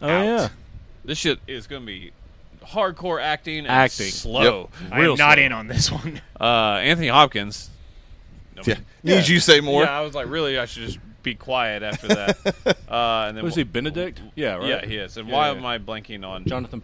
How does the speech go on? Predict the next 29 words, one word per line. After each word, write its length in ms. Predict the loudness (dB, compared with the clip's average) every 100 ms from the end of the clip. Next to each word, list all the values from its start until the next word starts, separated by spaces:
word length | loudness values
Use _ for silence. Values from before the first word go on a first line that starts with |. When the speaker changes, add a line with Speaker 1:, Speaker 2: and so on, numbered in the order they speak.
| -6
Speaker 3:
Jonathan 240 | -4 -4 -8
Speaker 1:
Pryce. 80 | -4
Speaker 3:
Pryce, 280 | -4 -4
thank 280 | -6 -8 2
you. 180 | 2 2 -6 -16 -18 -8
Uh, 540 | -2 -2 -2 -4 -6
so 160 | -4 2
there 180 | 4 4
you 120 | 2
go. 320 | 0 -2 -4 -14 -20 -14 -6
And 80 |
Speaker 1:
Yeah. 60 | -2
Speaker 3:
then 100 | -2
it's 80 | -2
got 160 | -2 -2
a 40 |
bunch 220 | -2 -6
of 100 | -6
good 160 | -10 -10
supporting 400 | -10 -10 -8 -6
cast, 400 | 2 4 2 -4
but, 300 | -10 -10 -8
uh, 320 | -10 -8 -8 -6
yeah, 220 | -4 -4 -4
just 240 | -6 -6 -12 -20 -20 -20 -20 -20 -14
it 380 | -10 -10 -10 -10
looks 220 | -6 -4 4
like, 500 | 6 6 4 -8 -6
uh, 540 | 0 2 2 2 0